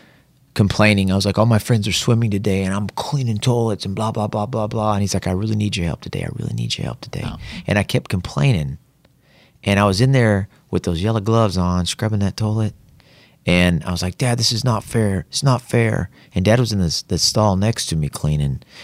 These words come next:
Speaker 1: And I'll never forget, he peeked her, his head around the toilet, around the stall.
Speaker 2: Mm-hmm.
Speaker 1: And he looked at me, he said, "Hey, do you think that when I was your age, I wanted to grow up to be a janitor?"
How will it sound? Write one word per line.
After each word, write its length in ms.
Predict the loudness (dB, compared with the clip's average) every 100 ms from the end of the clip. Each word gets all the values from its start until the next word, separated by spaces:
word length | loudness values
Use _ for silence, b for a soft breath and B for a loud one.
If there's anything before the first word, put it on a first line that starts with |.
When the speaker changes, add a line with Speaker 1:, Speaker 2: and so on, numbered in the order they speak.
| B
Speaker 1:
And 100 | 0
I'll 60 | 2
never 180 | 2
forget, 320 | 0 0 2 0
he 80 |
peeked 240 | 0 -2 0
her, 80 | -2
his 200 | 0 2
head 140 | 2
around 260 | 4 2 2
the 80 | -2
toilet, 520 | -4 -4 -2 -4 -8 _ b
around 280 | 2 4 4
the 40 | 0
stall. 540 | -2 0 0 0 -4 -8
Speaker 2:
Mm-hmm. 240 | -10 -8 -2
Speaker 1:
And 140 | -2 2
he 160 | 2
looked 200 | 2 2
at 60 | 0
me, 120 | 0
he 60 | 0
said, 180 | -4
"Hey, 380 | -2 -2 -2 -8 _ _ _ _ _ b -4
do 100 | 2
you 140 | 2
think 500 | 2 -4 0 0 0
that 160 | -4 -4
when 180 | -4 -4
I 120 | -4
was 360 | -4 -4 -6 -8 b b
your 280 | 2 2 2
age, 340 | 0 -2 -2
I 80 | -6
wanted 380 | -4 -2 -2 -4
to 120 | -12 -14
grow 340 | -6 -4 -4 -6
up 320 | -6 -8 -8 -20 b b -4
to 80 | 0
be 180 | 2 0
a 40 |
janitor?" 600 | -2 -4 0 0 0 -4